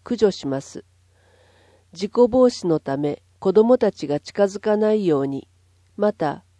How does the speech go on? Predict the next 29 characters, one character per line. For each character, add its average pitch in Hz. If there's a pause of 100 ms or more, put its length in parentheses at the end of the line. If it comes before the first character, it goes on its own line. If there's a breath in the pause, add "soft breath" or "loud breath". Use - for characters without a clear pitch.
(140)
買 233
い -
取 233
り 226
な 233
ど 165
は 143
話 208
さ 254
な 214
い 165
よ 196
う 160
に 139
ご 165
注 226
意 156
く 135
だ 131
さ 143
い。 - (1120)
そ -
の 220
他、 - (300)
天 240
候 226
に 220
よ 214
り 202